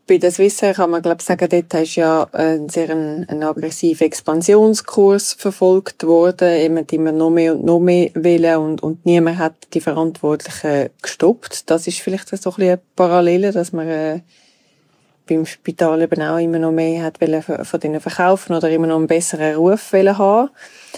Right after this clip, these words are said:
Dann auch das Abschieben von Verantwortung, glaub ich, ähm, kann man bei beiden sehen. Also damals, äh,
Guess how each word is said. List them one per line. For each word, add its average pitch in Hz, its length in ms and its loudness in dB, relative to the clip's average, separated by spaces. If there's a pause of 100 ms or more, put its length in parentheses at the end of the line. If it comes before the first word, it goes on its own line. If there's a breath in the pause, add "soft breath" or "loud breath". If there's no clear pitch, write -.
(140)
Dann 180 140 2
auch 175 140 4
das 180 240 -2
Abschieben 190 840 0
von 185 160 -8
Verantwortung, 202 960 0 (220)
glaub 190 260 0
ich, 202 80 -8 (300)
ähm, 175 300 0
kann 180 200 -2
man 175 120 0
bei 180 100 0
beiden 180 720 0 (200)
sehen. 190 520 2
Also 160 560 -2
damals, 165 600 0
äh, 151 360 -4